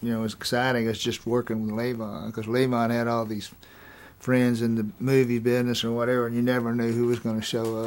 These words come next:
up. Like one night in New York at the Lone Star, Rip Torn, uh, Tommy Lee Jones, and Dennis Hopper,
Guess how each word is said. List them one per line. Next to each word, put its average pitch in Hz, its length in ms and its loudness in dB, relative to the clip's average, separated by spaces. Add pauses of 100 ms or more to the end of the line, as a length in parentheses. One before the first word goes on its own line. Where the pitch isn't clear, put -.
(160)
up. - 100 -10 (540)
Like 120 200 -2
one 127 220 4
night 120 260 4
in 127 80 0
New 127 100 2
York 127 440 4
at 117 120 -2
the 117 80 0
Lone 127 280 2
Star, 117 420 -2 (440)
Rip 139 360 4
Torn, 135 680 4 (840)
uh, 113 440 -2 (380)
Tommy 131 320 0
Lee 131 240 4
Jones, 127 800 -2 (120)
and 110 160 -2
Dennis 131 360 0
Hopper, 120 560 0